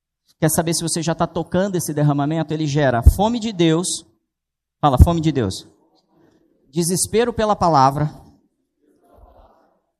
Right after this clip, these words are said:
ele nos liberta, ele nos cura, ele nos convence do pecado, da justiça,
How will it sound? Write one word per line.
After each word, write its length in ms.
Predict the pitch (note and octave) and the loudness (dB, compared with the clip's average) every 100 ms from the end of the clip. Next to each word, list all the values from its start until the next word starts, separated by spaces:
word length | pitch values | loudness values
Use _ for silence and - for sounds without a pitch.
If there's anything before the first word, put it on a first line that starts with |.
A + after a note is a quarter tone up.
| _ _ _ - | _ _ _ 6
ele 220 | G#3 G#3 | 6 6
nos 260 | G3 B3+ | 0 0
liberta, 580 | A3+ A3 D3+ C#3 D#3 E3+ E3 - - _ _ _ _ _ _ _ _ _ _ _ | -2 0 4 4 2 -2 -4 -10 -20 _ _ _ _ _ _ _ _ _ _ _
ele 220 | F#3 A3 | 6 6
nos 240 | A3+ A#3+ | 2 0
cura, 600 | - F#3+ F#3 A3 G#3 - _ _ _ _ _ _ _ _ _ _ _ - | 0 4 6 6 2 -6 _ _ _ _ _ _ _ _ _ _ _ 6
ele 240 | A3+ A#3+ | 6 6
nos 180 | A#3 - | 0 0
convence 800 | A#3 A3 F3+ G3 G3+ - A#3+ A#3+ - _ _ _ _ _ _ _ _ _ | 0 0 2 4 4 2 0 -2 -8 _ _ _ _ _ _ _ _ _
do 140 | E3 | -2
pecado, 600 | G#3 A#3 G#3 F#3 G3 A#3 - - _ _ _ _ _ - _ C#3+ | 0 4 6 6 6 -2 -8 -20 _ _ _ _ _ -20 _ 0
da 160 | G3+ | 2
justiça, 640 | A3 - G3 G3+ G3+ A#3 | 2 -4 0 0 0 -2